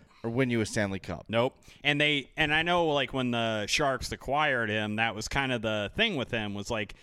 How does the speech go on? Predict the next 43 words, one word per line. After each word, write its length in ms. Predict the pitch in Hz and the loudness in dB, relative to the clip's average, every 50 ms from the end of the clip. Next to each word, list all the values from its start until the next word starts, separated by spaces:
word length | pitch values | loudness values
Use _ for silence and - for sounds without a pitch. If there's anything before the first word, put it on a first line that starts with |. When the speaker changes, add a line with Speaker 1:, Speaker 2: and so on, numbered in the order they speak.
| - - - | -20 -8 0
Speaker 2:
he's 220 | - 175 175 147 | 2 2 2 2
never 200 | 175 165 156 151 | 0 0 0 0
gonna 160 | 143 139 139 131 | 0 0 0 0
get 140 | 131 127 | 0 0
a 60 | 127 113 | -2 0
chance 480 | - - 131 123 123 123 120 - - | 0 0 0 0 0 0 -2 -4 -4
behind 380 | - 127 113 123 120 117 117 113 | -4 -4 -2 0 0 0 0 0
Jonathan 520 | 104 123 117 117 117 120 110 - 120 113 | 2 2 0 0 -2 -4 -4 -4 -6 -6
Quick 500 | 101 - 101 113 113 113 113 110 104 - | -4 -4 -2 0 0 2 0 -2 -4 -6
and 160 | 107 98 92 98 | -8 -8 -6 -2
yada, 340 | 127 151 160 151 147 143 131 | 0 0 0 0 -2 -2 -2
yada. 520 | 120 120 117 120 117 117 117 113 110 110 | -2 -2 0 0 0 0 0 0 0 -2
Like, 200 | 107 107 107 104 - | -2 -2 -4 -6 -6
he's, 460 | 117 113 113 110 110 104 - - - - - - - - - | -6 -6 -6 -6 -6 -8 -10 -12 -16 -18 -20 -20 -20 -12 -8
you 60 | 113 | -8
know, 140 | 107 98 101 | -8 -6 -4
he 180 | - 180 175 | -4 -2 -2
needs 300 | 170 175 175 165 156 - | 0 0 0 0 -2 -2
his 180 | - 139 127 139 | -4 -4 -2 0
own, 240 | 139 131 131 131 117 - - - - | 0 0 0 -2 -6 -10 -16 -20 -12
his 260 | - - 156 135 - | -8 -6 -6 -4 -2
own 180 | 151 143 139 | -2 -2 -2
space 640 | 123 - - - - 139 127 117 98 90 - - - - - - - - - - | -4 -6 -8 -6 -4 -4 -4 -4 -6 -6 -8 -10 -10 -12 -14 -18 -18 -20 -8 -4
to 260 | - - 147 131 120 | -2 0 0 0 0
blossom 840 | 107 - 110 117 127 131 131 123 - - - 113 104 98 92 92 92 | -2 -6 -6 -4 -2 -2 -2 -2 -4 -4 -4 -4 -6 -6 -6 -6 -6
and 120 | 95 95 | -6 -4
to 100 | - 117 | -4 -2
spread 460 | 110 - - - - - 175 196 196 190 | -2 -2 -4 -4 -2 0 2 2 4 4
his 220 | 190 180 147 127 | 4 2 2 -2
<laughs> 0 | |
wings 760 | 120 117 139 156 170 165 160 151 131 117 104 95 95 95 92 - | -6 -6 -4 -2 -2 0 0 0 0 0 -2 -2 -4 -6 -6 -6
and 280 | 104 104 101 101 104 - - - - - | -6 -4 -4 -4 -6 -8 -12 -14 -2 2
whatever 280 | - 415 415 349 311 | 2 4 4 4 4
you 100 | 247 180 | 4 4
wanna 180 | 147 123 104 95 | 4 2 2 0
call 260 | - - 87 85 85 | -4 -6 -8 -8 -10
it. 80 | - - - - - - - - - - - - | -12 -16 -18 -18 -18 -20 -20 -20 -20 -20 -16 -12
So, 520 | - - - 202 190 185 185 180 180 175 - | -8 0 4 4 6 6 6 4 4 2 4
all 80 | 185 | 4
right, 160 | 170 131 117 117 | 4 4 2 2
number 300 | 160 220 285 302 254 - | 2 2 4 2 2 4
eight, 380 | 156 156 139 123 113 - - - - - | 4 4 4 4 2 -2 -6 -10 -12 -4
this, 480 | 123 160 185 175 143 - - - - | 0 2 2 2 2 0 -4 -8 -10